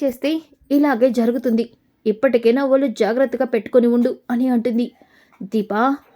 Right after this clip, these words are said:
మా బావని విష్ చేసి హగ్ చేసుకుందామంటే కాకుండా చేస్తావా? చెప్తా, కోనేట్లో మా బావతో పాటు నువ్వు దీపాలు ఎలా వదులుతావో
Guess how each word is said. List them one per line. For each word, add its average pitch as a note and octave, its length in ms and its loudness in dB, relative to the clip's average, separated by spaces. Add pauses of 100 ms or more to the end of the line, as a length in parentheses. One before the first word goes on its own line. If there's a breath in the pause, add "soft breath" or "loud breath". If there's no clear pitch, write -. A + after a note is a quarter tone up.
(300 soft breath)
మా F#3+ 140 -4
బావని A#3 440 -2
విష్ A3 260 -4
చేసి B3+ 220 0
హగ్ A3+ 300 -4
చేసుకుందామంటే A#3 640 -2
కాకుండా C4 480 -2 (100)
చేస్తావా? G#3+ 380 -6 (640 soft breath)
చెప్తా, A3 360 -6 (480)
కోనేట్లో A#3+ 480 0
మా A3 140 0
బావతో G#3 420 -2
పాటు A3 280 -2
నువ్వు B3 220 0
దీపాలు A#3+ 540 -2
ఎలా A#3 220 2
వదులుతావో B3 640 0